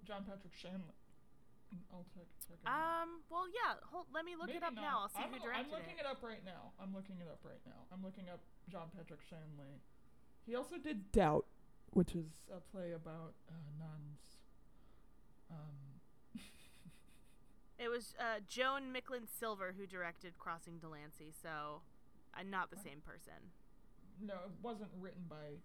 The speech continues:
Speaker 1: John Patrick Shanley, was it? Hold on, I'm trying to find this shit.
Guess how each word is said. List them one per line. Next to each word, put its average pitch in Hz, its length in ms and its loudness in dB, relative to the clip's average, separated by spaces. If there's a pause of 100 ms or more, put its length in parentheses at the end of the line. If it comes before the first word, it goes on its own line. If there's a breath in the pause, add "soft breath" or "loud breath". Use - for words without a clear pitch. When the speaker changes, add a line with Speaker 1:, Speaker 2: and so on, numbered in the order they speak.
(140)
Speaker 1:
John 170 180 10
Patrick - 320 8
Shanley, 135 560 -4
was 165 220 -4
it? 185 140 -6 (2250)
Hold 147 180 -6
on, - 220 -10
I'm 190 120 -2
trying 185 160 -2
to 156 100 -4
find 147 260 -2
this 147 120 -2 (100)
shit. 156 220 -4